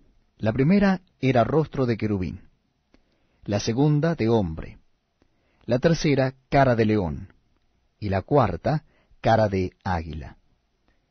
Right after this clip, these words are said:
Y se levantaron los querubines. Este es el ser viviente que vi en el río Quebar. Y cuando andaban los querubines,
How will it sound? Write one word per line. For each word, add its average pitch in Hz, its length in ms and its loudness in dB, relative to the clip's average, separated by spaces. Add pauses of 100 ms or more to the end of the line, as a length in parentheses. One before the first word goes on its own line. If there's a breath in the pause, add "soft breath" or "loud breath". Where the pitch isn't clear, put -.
(840)
Y 147 100 0
se 165 100 0
levantaron 156 520 2
los 120 140 -4
querubines. 101 760 -4 (1120)
Este 185 520 2
es 147 420 -2
el 117 260 2
ser 185 240 0
viviente 135 560 -2
que 123 140 -4
vi 101 340 -6 (380)
en 120 120 -2
el 110 120 0
río 110 280 0
Quebar. 131 480 -4 (1500)
Y 135 100 -2
cuando 175 280 4
andaban 156 340 4
los 120 160 -4
querubines, 113 640 0